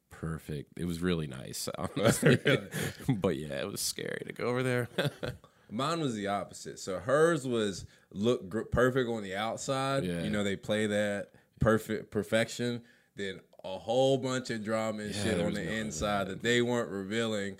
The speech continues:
Speaker 1: <laughs>
Speaker 2: And as I found out more, I would just be like, "Your parents are fucker." Like,
Speaker 1: Yeah.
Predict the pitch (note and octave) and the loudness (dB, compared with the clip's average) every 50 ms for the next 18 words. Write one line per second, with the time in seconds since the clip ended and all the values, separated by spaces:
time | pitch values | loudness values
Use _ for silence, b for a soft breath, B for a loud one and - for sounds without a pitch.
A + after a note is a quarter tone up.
0 | - - - - D3+ B2 A2+ A2+ A#2+ B2 C3+ C#3 B2+ C#3 C3+ B2 - - B2+ B2+ | -14 -8 -2 0 2 2 2 4 4 6 6 6 6 4 2 2 0 0 0 2
1 | B2 B2 B2 A#2+ A2+ G#2 F#2+ A2 A#2+ A#2+ A#2 A2+ A2 A2+ A#2 B2 C#3 C#3+ D#3 D3 | 2 2 2 0 -2 -2 -4 -2 0 0 2 2 0 0 -2 -4 -4 -6 -8 -6
2 | D3+ E3+ E3 E3 E3 E3 C#3+ - - - - - D#2+ D#2 E2 F2+ G#2 - G2+ D#3 | -4 -4 -2 0 0 -2 -4 -6 -16 -20 -20 -18 -16 -14 -14 -14 -14 -10 -6 -6
3 | G3 F#3 - F4+ A4+ A4+ A4 G#4 - - G#4 G4 G4 G4+ - _ _ _ _ _ | -6 -6 -4 -4 -2 -2 -2 -4 -4 -4 -4 -4 -4 -6 -10 _ _ _ _ _
4 | - - - - - - C#3+ C#3 D#3+ E3 D#3+ D3 - - E3 - D#3 D3+ | -4 0 0 0 0 0 2 4 6 6 6 6 4 2 2 2 0 -4